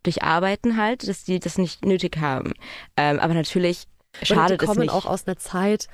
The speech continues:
Speaker 1: Ja.
Speaker 2: wo das keine Relevanz hatte für, ähm, eine Bewerbung.
Speaker 1: Mhm.
Speaker 2: Aber in der Zeit befinden wir uns jetzt halt nicht mehr.
Speaker 1: Ja. Ja, nee, oder zum Beispiel, wenn man jetzt sagt, ich will im Theater arbeiten und da Klammer, also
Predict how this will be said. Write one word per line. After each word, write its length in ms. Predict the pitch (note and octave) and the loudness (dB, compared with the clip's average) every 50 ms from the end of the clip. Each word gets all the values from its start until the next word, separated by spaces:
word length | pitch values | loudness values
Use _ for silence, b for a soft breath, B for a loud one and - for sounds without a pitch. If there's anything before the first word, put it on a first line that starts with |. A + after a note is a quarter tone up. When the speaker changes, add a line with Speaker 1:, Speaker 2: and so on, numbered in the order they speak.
| B B B | B B B
Speaker 1:
Ja. 260 | E3+ D#3 D3 C#3+ F#3+ | -2 0 2 2 2
Speaker 2:
wo 320 | F#3 F#3 F#3+ F#3 F#3+ F#3+ F#3 | 2 4 4 4 4 2 2
das 480 | - G3 F#3 E3+ - - - - - | 0 0 -2 -2 -4 -8 -14 -16 -10
keine 280 | - - F#3 E3+ F3+ D#3+ | -4 -2 -2 0 0 2
Relevanz 480 | F3 E3+ E3 D#3 F3+ G3 G3 - - - | 2 2 2 2 2 0 0 -2 -4 -4
hatte 520 | F#3 - - F3+ F3 F3+ F3 F3 D#3+ - - _ - | -4 -2 0 0 2 2 2 0 0 -2 -8 _ -18
für, 720 | - - - - - - F#3+ F#3 F3+ F3+ F3+ F#3 F3+ F3+ - - | -18 -16 -16 -16 -6 -2 2 2 4 4 4 4 2 2 0 -2
ähm, 340 | - E3+ E3+ E3+ E3 E3 - _ | -2 -2 0 0 -2 -2 -4 _
eine 160 | - E3+ F3 E3 | -2 -2 0 0
Bewerbung. 540 | - E3 E3+ F#3 F#3+ D#3+ E3 E3 F3 F3 - - | 0 2 2 2 2 2 0 -2 -2 -4 -6 -4
Speaker 1:
Mhm. 380 | - F3+ E3+ E3 D#3+ D#3 E3 F#3 | -2 0 0 0 0 -2 -4 -2
Speaker 2:
Aber 160 | - F3+ F#3 E3+ | 0 2 2 2
in 60 | E3+ | 2
der 140 | F3+ F3 - | 2 0 0
Zeit 260 | - - F3+ E3 - | -2 -2 -2 -2 -4
befinden 280 | - - F3+ E3+ - E3+ | -6 -6 -6 -4 -2 0
wir 80 | E3+ | -2
uns 140 | D#3+ D#3 - | -2 -2 -2
jetzt 220 | - E3+ - - - | -4 -4 -4 -4 -4
halt 160 | D#3 - - | -4 -4 -4
nicht 200 | E3+ E3+ - - | -6 -6 -4 0
mehr. 120 | E3 E3 D#3+ | 0 2 2
Speaker 1:
Ja. 220 | D3+ D3 D3 - - _ _ _ _ _ _ _ - | 2 0 0 -4 -6 _ _ _ _ _ _ _ 2
Ja, 120 | E3 D#3+ E3 | 4 4 6
nee, 160 | E3 E3 E3 | 6 4 4
oder 160 | D#3+ D#3 - | 2 2 0
zum 100 | - E3+ | -4 -4
Beispiel, 260 | - - E3 D3 - D3+ | -2 -2 -2 -2 -2 -2
wenn 60 | C#3+ | 0
man 40 | D3+ D#3 | 0 0
jetzt 120 | - - | -2 -2
sagt, 400 | - D#3+ D3 - - D3 D3 - | -2 -2 0 0 0 -2 -4 -4
ich 160 | - - - | -8 -4 0
will 220 | D#3+ D3+ D3+ D3 - - - | 2 2 2 2 0 -2 -2
im 220 | - D#3 E3 D3+ | 0 0 0 0
Theater 480 | - - - - C#3+ D3 D3 - E3+ D3 | 0 0 0 2 2 2 0 0 0 0
arbeiten 300 | C#3 C#3+ D3 D3 - C#3+ | 2 2 2 2 0 0
und 120 | D3 - | 0 0
da 280 | C3 B2+ C#3 C#3 C3 - - _ _ _ | 0 0 2 0 0 -2 -6 _ _ _
Klammer, 300 | - - E3 D3+ D3 - | -8 -4 0 2 2 2
also 180 | D3 D3+ D#3 | 2 2 0